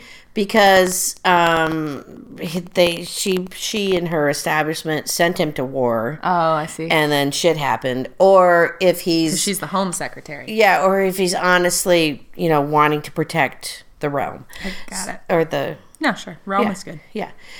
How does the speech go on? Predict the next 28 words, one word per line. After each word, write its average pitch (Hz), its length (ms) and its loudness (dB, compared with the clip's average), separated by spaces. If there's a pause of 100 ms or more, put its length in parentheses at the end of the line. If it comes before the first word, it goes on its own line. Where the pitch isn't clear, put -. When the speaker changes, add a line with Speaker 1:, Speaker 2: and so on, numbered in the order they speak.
(160)
Speaker 1:
So, 240 600 4
<laughs> - 40 -8
um, 208 380 6
in, 226 320 2 (220)
you 240 120 4
know, 208 480 4 (360)
the 254 320 2 (100)
couple 254 260 2
episodes 214 400 0
in, 185 200 6
we 185 100 2
kinda 214 240 2
find 190 240 2
out 151 320 4
that, 156 320 4 (420)
um, 147 680 2 (220)
the 175 80 0
bad 175 260 4
guys 160 260 4
have 160 100 -4
found 151 240 -2
out 143 180 2
that 151 100 -10
he's 175 240 -4
the 170 80 -2
one 160 180 0
that - 180 -4
thwarted 151 880 -6